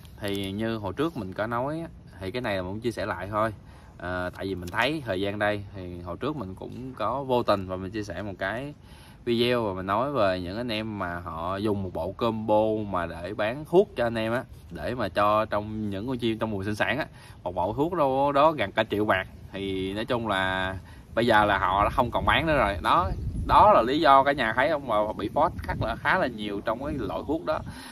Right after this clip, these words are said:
Và những loại thuốc đó thì nó không có <laughs> tác dụng gì hết. Và vài bữa nó móc meo rồi nó này nó kia. Thì đó, đó là chính là cái lý do thật sự mà nói. Mình chỉ nên dùng những cái loại, ví dụ mà thật sự mà nói,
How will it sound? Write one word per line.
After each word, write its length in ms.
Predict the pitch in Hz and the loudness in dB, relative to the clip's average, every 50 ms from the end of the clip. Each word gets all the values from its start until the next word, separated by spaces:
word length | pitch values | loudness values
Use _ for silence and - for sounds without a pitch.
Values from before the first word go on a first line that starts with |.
| - - - | -18 -6 -4
Và 100 | 104 104 | -2 -2
những 180 | 101 107 123 139 | 0 0 0 0
loại 120 | 110 107 | 0 0
thuốc 260 | - 147 170 190 208 | 2 2 2 2 4
đó 200 | 202 180 185 196 | 4 4 4 4
thì 140 | 180 135 101 | 2 0 0
nó 200 | 104 123 156 160 | 2 0 0 2
không 220 | - 120 117 143 | 0 -2 -2 -2
có 220 | - - - - 202 | -6 -6 -4 0 2
<laughs> 20 | |
tác 140 | - 196 - | 2 2 2
dụng 160 | 156 104 110 | 2 0 0
gì 120 | 120 107 107 | -2 -2 -4
hết. 140 | 117 139 - - - - - - - - | -4 -4 -6 -10 -16 -16 -10 -8 -4 0
Và 320 | 101 98 98 101 101 101 104 101 98 | 2 4 6 6 6 4 4 0 0
vài 240 | 101 101 98 101 101 | 2 4 4 4 2
bữa 340 | 95 - 92 101 110 131 139 | 0 -2 0 0 0 0 0
nó 280 | 139 135 139 151 160 | 0 -2 0 0 -2
móc 220 | 165 165 170 196 - - - - - - | 2 4 4 4 4 -2 -10 -14 -14 -2
meo 480 | 117 120 120 120 123 127 127 127 123 120 104 | 2 4 4 4 4 4 2 0 -2 -4 -4
rồi 300 | 95 92 90 90 87 90 95 | -4 -2 -2 -2 -4 -4 -4
nó 380 | 104 110 127 139 147 151 151 | -4 -2 -2 -2 -2 -2 -2
này 160 | 143 117 98 | -2 -2 -2
nó 200 | 95 98 107 123 139 | -2 -4 -4 -4 -2
kia. 200 | 135 127 127 127 131 - - - - - - | 0 0 0 0 -2 -6 -12 -14 -14 -12 -8
Thì 120 | 98 95 | -6 -2
đó, 260 | 98 98 117 139 - - - 160 | 0 2 2 2 0 -2 -6 -8
đó 160 | 131 151 160 | -6 -4 -4
là 180 | 147 117 107 98 - | -4 -4 -6 -8 -8
chính 100 | 127 135 | -10 -8
là 140 | 160 151 120 | -6 -6 -6
cái 120 | 104 120 131 | -4 -4 -4
lý 140 | 139 139 | -4 -2
do 200 | 135 135 120 117 | 0 0 0 0
thật 120 | 113 110 101 - | 0 -2 -4 -4
sự 80 | 92 92 | -4 -4
mà 80 | 98 | -2
nói. 140 | 110 120 127 - - - - - - - - | -4 -4 -4 -4 -4 -4 -4 -4 -6 -4 -2
Mình 380 | 104 101 101 101 95 95 92 82 | -2 -2 -2 -2 -4 -6 -6 -8
chỉ 140 | - 87 98 | -8 -6 -6
nên 300 | 113 127 120 113 113 113 | -4 -4 -2 -2 -2 0
dùng 140 | 110 104 92 90 92 | 0 0 0 0 0
những 200 | 104 - - 107 | 0 -2 -2 -2
cái 80 | - - | -2 -2
loại, 180 | 104 85 85 95 101 | -2 -2 -2 -2 -2
ví 80 | 123 | -2
dụ 100 | 123 104 | -2 -4
mà 200 | 90 92 95 92 87 - - - - - - - - - - - - - - - - - - - | -4 -4 -6 -8 -8 -10 -14 -16 -16 -16 -14 -14 -14 -10 -8 -8 -6 -4 -4 -6 -6 -6 -4 -2
thật 100 | 113 - | 0 2
sự 140 | - 95 | 2 2
mà 100 | 104 110 | 4 4
nói, 160 | 120 127 156 | 4 4 2